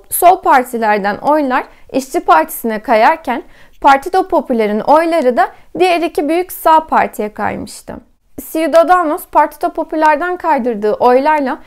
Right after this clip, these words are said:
milletvekili sayısını yirmi beşten elli yediye çıkarmıştı. Vox ise bir önceki genel seçimlerde yalnızca elli bin oy almış ve hiç milletvekili çıkaramamışken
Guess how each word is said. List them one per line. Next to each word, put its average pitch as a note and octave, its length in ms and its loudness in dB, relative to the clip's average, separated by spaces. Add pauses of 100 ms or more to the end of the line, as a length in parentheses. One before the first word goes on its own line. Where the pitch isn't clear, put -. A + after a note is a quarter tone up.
(180)
milletvekili D#4 640 0
sayısını C4 440 0
yirmi C#4 300 -2
beşten D#4 340 -4
elli B3 220 0
yediye A#3+ 340 2
çıkarmıştı. G3 720 -10 (800)
Vox G4 280 0
ise F4+ 380 0 (100)
bir F4+ 100 0
önceki E4+ 400 -2
genel C#4 280 0
seçimlerde A#3 600 -4
yalnızca C#4 520 -2
elli C#4 380 -2
bin D#4+ 120 -2
oy D#4+ 220 -2
almış A#3 320 -4 (160)
ve C4+ 140 4
hiç F4+ 220 -4
milletvekili D4+ 680 -2
çıkaramamışken D4 1000 -4